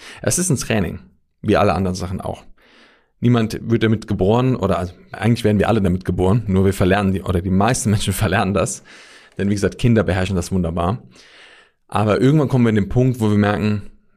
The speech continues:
hey, wir dürfen lernen. Genauso wie du eine Sprache lernst, genauso wie du zum Beispiel Golf spielen lernst,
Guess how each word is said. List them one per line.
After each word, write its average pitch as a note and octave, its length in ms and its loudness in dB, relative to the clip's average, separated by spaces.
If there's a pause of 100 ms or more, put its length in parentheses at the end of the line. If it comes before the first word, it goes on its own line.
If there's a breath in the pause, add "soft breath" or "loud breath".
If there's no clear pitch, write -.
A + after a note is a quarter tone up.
(120)
hey, G#2 120 0
wir G2 80 -4
dürfen G2+ 300 -2
lernen. G2 600 0
Genauso A#2 420 0
wie A#2 40 -2
du G#2+ 60 0
eine G2 100 2
Sprache G#2+ 420 -2
lernst, F#2+ 400 0
genauso G2+ 400 -2
wie G2+ 120 -4
du G2 380 -2 (220)
zum G#2 200 0
Beispiel F#2+ 840 2 (560)
Golf A#2 240 2
spielen G2 280 0
lernst, F#2 480 -2